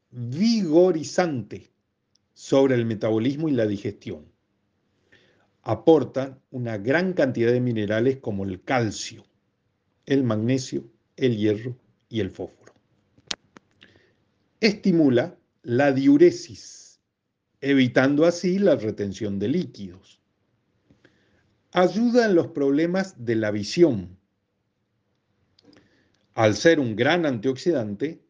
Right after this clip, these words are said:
nos ayuda a mantenernos jóvenes por más tiempo. Y ayuda a combatir el frío,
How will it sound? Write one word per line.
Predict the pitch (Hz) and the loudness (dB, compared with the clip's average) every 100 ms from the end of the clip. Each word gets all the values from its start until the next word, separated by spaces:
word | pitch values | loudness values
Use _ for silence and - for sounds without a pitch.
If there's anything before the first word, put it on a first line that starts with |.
| _ _ _ - | _ _ _ -8
nos | 147 180 - | -4 -2 0
ayuda | 180 170 170 | 2 4 4
a | 165 | 2
mantenernos | 151 135 127 131 143 147 143 - | -2 -4 -4 -4 -6 -6 -10 -14
jóvenes | - - 202 143 98 92 - - - _ _ _ _ - | -10 0 2 2 0 -8 -14 -20 -20 _ _ _ _ -10
por | 101 | -10
más | 90 101 - | -8 -10 -4
tiempo. | 151 131 98 - _ _ _ _ _ _ _ _ _ _ _ _ _ _ _ _ _ _ _ _ _ | 0 0 -2 -12 _ _ _ _ _ _ _ _ _ _ _ _ _ _ _ _ _ _ _ _ _
Y | 190 208 | 2 4
ayuda | 202 226 220 | 4 2 2
a | 208 | 2
combatir | 202 185 185 185 190 170 - | 0 0 0 -2 -6 -6 -6
el | 131 123 | -4 -6
frío, | - 175 196 156 98 | -8 -4 -2 -2 -4